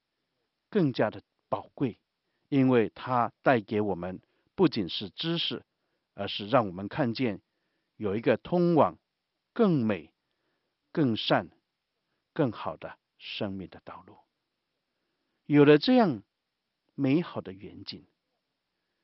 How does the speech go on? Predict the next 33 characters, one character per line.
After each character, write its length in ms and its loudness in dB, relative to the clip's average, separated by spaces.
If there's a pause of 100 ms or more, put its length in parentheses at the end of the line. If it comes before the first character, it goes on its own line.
(180)
我 120 -6
们 160 -8
就 180 -4
可 240 -6
以 320 -4
轻 320 -6
看 320 -8 (1120)
今 300 0
日 280 -2 (180)
至 360 -4
战 340 -2 (100)
至 240 -10
轻 280 -8
的 220 -10 (420)
苦 200 -16
楚 180 -16
了。 260 -20 (1800)
即 220 -2
使 380 -6
在 160 4
我 140 2
们 180 -6
各 200 2
样 180 2
的 100 -2
困 260 -4
难 180 -8
之 120 -12
中， 300 -6 (1400)
靠 260 -2
着 160 -8
信 260 -8
心 340 -12